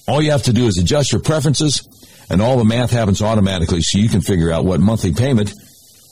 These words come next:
works best for your budget. Red River Your Way makes car buying online easy. Your whole car buying process is completely transparent. If you want to buy a car,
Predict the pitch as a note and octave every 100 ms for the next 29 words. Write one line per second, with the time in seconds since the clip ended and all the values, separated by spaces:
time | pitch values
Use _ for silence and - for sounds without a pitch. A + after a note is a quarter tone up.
0 | - A2 - A2 A2 D3+ F3 G#3+ A2 E2+
1 | - - - - _ _ _ - - _
2 | G#2 F3 G3 F#3 D3 C3 C3+ C3 B2+ A2+
3 | G2 - D3+ D#3 B2+ B2 B2 A2+ G#2+ G2
4 | G2 F2+ - G#2+ G#2 - - G2 - -
5 | - - G2 - D#3 F3+ F#3+ B2+ D3 D3+
6 | C3+ A#2+ B2+ A#2 - G2+ F#2+ F2+ - -
7 | - - A#2+ C#3 A2+ G2 G2 G2 - -
8 | G#2+ - - _ _ _ _ - G2 C3+
9 | C3+ B2 A2 F#2+ C#3+ D3+ D#3